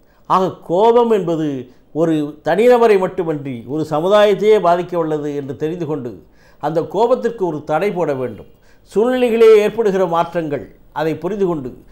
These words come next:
அந்த கோபத்தினால் ஏற்படுகிற உடல் பாதிப்புகள், மனநல பாதிப்புகள்,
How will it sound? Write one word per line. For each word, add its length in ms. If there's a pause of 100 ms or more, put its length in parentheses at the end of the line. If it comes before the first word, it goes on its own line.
(220)
அந்த 140
கோபத்தினால் 640
ஏற்படுகிற 480 (520)
உடல் 420
பாதிப்புகள், 560 (680)
மனநல 480
பாதிப்புகள், 640